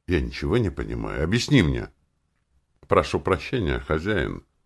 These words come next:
Внезапно для себя я услышал в голосе этого искусственного интеллекта своеобразные эмоции, которые даже для меня выглядели немного странно. Но учитывая тот факт, что вы явно хотели, чтобы мы остались с вами в работоспособном состоянии,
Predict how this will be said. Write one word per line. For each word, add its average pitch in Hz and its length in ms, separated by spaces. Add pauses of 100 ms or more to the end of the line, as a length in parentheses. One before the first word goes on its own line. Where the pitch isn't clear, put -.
(120)
Внезапно 107 640
для 92 120
себя 117 300
я 123 160
услышал 95 420
в 95 100
голосе 90 460
этого 82 360
искусственного 82 680
интеллекта 147 640 (240)
своеобразные 139 1000
эмоции, 110 720 (160)
которые 104 400
даже 95 280
для 95 200
меня 95 320
выглядели 101 560
немного 87 440
странно. 58 580 (500)
Но 135 200
учитывая 139 540
тот 123 240
факт, - 240
что 117 220
вы 113 120
явно 95 380
хотели, 90 400
чтобы 90 360
мы 90 200
остались 104 540
с - 80
вами 101 300
в 85 80
работоспособном 87 1000
состоянии, 95 920